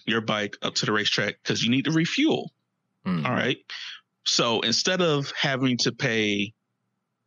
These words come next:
Speaker 1: the twenty dollars, whatever it might take to fill up your tank,
Speaker 2: Mm-hmm.
Speaker 1: you look at the cashier. It's like, "Hey, uh, I wanna gas my c-, my tank. I can let you,"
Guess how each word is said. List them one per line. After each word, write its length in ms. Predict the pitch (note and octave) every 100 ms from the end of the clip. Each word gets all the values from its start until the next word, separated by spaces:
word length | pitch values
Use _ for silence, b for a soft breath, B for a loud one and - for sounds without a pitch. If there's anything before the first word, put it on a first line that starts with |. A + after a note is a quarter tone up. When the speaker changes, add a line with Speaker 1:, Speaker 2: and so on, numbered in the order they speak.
| _ _
Speaker 1:
the 220 | - F#2+ -
twenty 320 | - - A2+ G#2+
dollars, 400 | G2+ G2+ G#2+ G#2+
whatever 280 | A2 G#2
it 60 | G#2
might 260 | G2+ G2 -
take 240 | C3+ G#2+
to 60 | G3+
fill 220 | - A2+
up 60 | G#2+
your 100 | -
tank, 340 | G2+ D3 B2+ G#2 B B B
Speaker 2:
Mm-hmm. 320 | G2 D#2 D#2+
Speaker 1:
you 80 | A2
look 200 | A#2+ B2
at 140 | A2+
the 360 | A2 G2+ G2+ G2+
cashier. 440 | B2 G#2+ - G#2+ G#2
It's 100 | A2+
like, 160 | A2
"Hey, 300 | A2+ A2+ G#2+ - _ _ _ _ _ _ _ _ -
uh, 340 | F#2 - - -
I 40 | G#2
wanna 160 | A2
gas 260 | A2+ G#2 -
my 140 | G#2+ -
c-, 80 | - -
my 120 | C3+
tank. 440 | - G2+ G#2 - - -
I 140 | G2+
can 480 | F#2 - G#2 G2+ G2
let 360 | G2+ G2+ - -
you," 880 | G2+ F#2+ F#2 F#2+ F#2+ F#2+ F#2+ G2